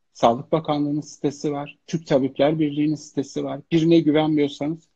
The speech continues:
onların hepsini kolayca yapabilirsiniz. İngiltere Sağlık Bakanlığı'nın sitesi var. Burada süzülmemiş bilgiler genellikle yayınlanmaz. Hani biz, e, tıp okur yazarları, bilim okur yazarları nereye bakıyoruz?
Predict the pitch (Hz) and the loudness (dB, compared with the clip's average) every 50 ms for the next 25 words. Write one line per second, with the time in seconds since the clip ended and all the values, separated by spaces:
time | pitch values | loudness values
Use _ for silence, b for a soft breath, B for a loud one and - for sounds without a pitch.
0 | _ _ _ _ _ - 147 147 151 151 147 151 151 151 143 - - 131 143 139 | _ _ _ _ _ 0 2 2 2 2 0 -2 -4 -6 -6 -6 -4 -4 -4 -2
1 | - 139 135 131 135 135 - 135 127 - 143 131 131 135 143 139 - - 143 143 | -2 0 0 0 0 0 -2 -4 -6 -4 -6 -6 -4 -6 -6 -8 -8 -6 -6 -6
2 | 143 - - 175 165 170 180 165 165 185 185 185 180 - 160 147 147 151 - - | -6 -4 0 2 4 4 2 2 0 0 0 0 0 0 0 0 0 -2 -6 -8
3 | 143 - - 135 135 131 127 127 135 131 127 - _ _ _ _ _ _ - - | -8 -6 -6 -6 -6 -6 -8 -10 -10 -14 -16 -16 _ _ _ _ _ _ -20 -20
4 | - - - 123 - - 135 110 120 151 208 208 - b b b b b b b | -6 -2 -2 -2 0 -2 -4 -4 -4 -4 -8 -10 -12 b b b b b b b
5 | _ _ 202 285 294 247 160 123 120 123 175 190 - _ _ _ _ _ - - | _ _ 4 4 6 6 4 4 2 -2 -2 -6 -12 _ _ _ _ _ -2 0
6 | 220 202 208 269 247 226 180 151 139 131 - - 170 165 151 185 185 196 190 180 | 2 4 4 6 4 4 4 0 -2 -6 -6 -6 -6 -4 -4 -4 -4 -2 -2 0
7 | 165 170 175 190 190 196 196 196 - 185 156 135 127 135 139 139 139 135 135 131 | 0 0 0 0 0 -2 -4 -4 -2 -2 0 2 2 4 4 2 2 0 0 0
8 | 127 123 123 113 95 - - - - _ _ _ _ _ _ _ _ _ _ _ | -2 -2 -2 -4 -6 -8 -16 -20 -20 _ _ _ _ _ _ _ _ _ _ _
9 | _ _ _ _ _ _ _ _ _ _ _ _ _ _ _ - 196 196 190 180 | _ _ _ _ _ _ _ _ _ _ _ _ _ _ _ 2 2 4 2 2
10 | 165 - _ _ _ _ - 202 208 208 208 208 - - _ 190 160 _ _ - | 0 -6 _ _ _ _ 0 2 2 2 0 -4 -12 -20 _ -20 -20 _ _ -4
11 | 151 147 151 156 151 - - _ - - 214 208 - - - 147 143 - 175 151 | -2 0 0 0 -2 -6 -8 _ -4 -4 -4 -4 -2 -4 -6 -6 -2 -2 -2 0
12 | 147 147 143 139 143 135 127 127 123 123 120 131 131 131 147 165 160 165 190 190 | 2 2 2 2 0 0 0 -2 -2 -4 -4 -4 -4 0 0 0 2 2 0 -2
13 | - 147 139 - - 170 151 151 147 135 131 139 135 135 131 127 127 123 123 120 | -2 -6 -6 -4 -2 0 2 2 0 0 0 -2 -2 0 -2 -2 -2 -2 -4 -4
14 | 123 135 151 180 214 208 208 180 160 135 120 110 - 127 120 - - 127 117 123 | -4 -2 2 4 4 6 6 6 4 4 2 2 0 -2 -2 -2 -4 -6 -4 -4
15 | 185 240 - - - - | -4 -6 -8 -12 -18 -20